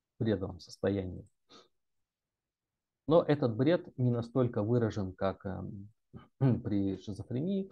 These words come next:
и человек каким-то образом с этим бредом, с этой системой восприятия может фун-, функционировать в обществе. Хотя вот именно рас-,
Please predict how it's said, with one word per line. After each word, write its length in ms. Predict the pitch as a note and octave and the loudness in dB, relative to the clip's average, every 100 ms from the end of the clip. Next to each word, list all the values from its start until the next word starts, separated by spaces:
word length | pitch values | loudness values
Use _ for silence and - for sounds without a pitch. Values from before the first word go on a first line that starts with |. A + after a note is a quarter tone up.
| - - | -14 -12
и 60 | |
человек 300 | B2 B2+ F#3 | -4 0 0
каким-то 380 | C#3 - A#2+ B2+ | 0 -2 -2 0
образом 360 | E3 D3+ B2 G#2+ | 2 0 0 -2
с 80 | A#2 | -2
этим 240 | A2 F#2+ | -2 -2
бредом, 420 | G#2+ D3 C#3+ - - - - | -2 0 0 -4 -8 -20 -2
с 100 | C3 | 2
этой 200 | B2 G#2+ | 2 0
системой 440 | A#2 - A#2+ G#2+ | -6 -2 0 0
восприятия 480 | G#2+ - C3 D#3 A2+ | -2 -2 -2 0 0
может 280 | C3 C#3 C3 - | 0 0 -4 -6
фун-, 160 | A2+ | -6
функционировать 640 | - G#2+ - A#2+ C3+ G2+ G#2+ | -4 -6 -2 0 2 2 2
в 60 | |
обществе. 400 | G2 - - - - | -4 -4 -20 -20 -8
Хотя 360 | - - A3 A3+ _ _ _ - - | -6 -2 -2 -4 _ _ _ -20 -12
вот 160 | A#2+ - | -8 0
именно 320 | C#3 A#2+ A2+ | 2 4 4
рас-, 200 | A#2 - | 2 0